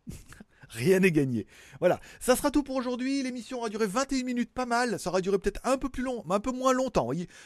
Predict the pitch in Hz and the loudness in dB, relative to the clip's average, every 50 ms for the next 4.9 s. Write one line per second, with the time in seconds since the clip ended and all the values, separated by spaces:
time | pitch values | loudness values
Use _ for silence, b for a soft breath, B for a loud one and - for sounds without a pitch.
0 | B B 123 156 135 135 139 208 202 - 240 208 - 214 185 185 185 214 233 240 | B B -4 -4 -4 -2 -2 -4 -4 -2 -4 -2 0 0 0 0 2 2 2 2
1 | 220 214 214 220 226 220 190 151 - - - 104 135 151 135 - 165 - - - | 2 2 2 2 2 2 0 -4 -8 -10 -8 -6 -6 -4 -2 -4 -4 -4 -4 -4
2 | 170 196 202 190 165 165 - - - 151 147 156 160 180 165 - 170 147 143 151 | -2 0 0 0 0 -2 -4 -4 -2 -2 0 0 0 -2 0 0 0 0 2 4
3 | 180 190 175 - B B B B B - 131 - - 135 - - 151 - - 160 | 4 4 4 4 B B B B B -14 -10 -8 -6 -6 -4 -4 -4 -4 -4 -4
4 | 160 156 156 151 151 - - 151 139 156 127 120 147 196 240 254 240 | -4 -2 -2 -4 -4 -4 -4 -4 -2 -2 -2 0 2 2 2 2 0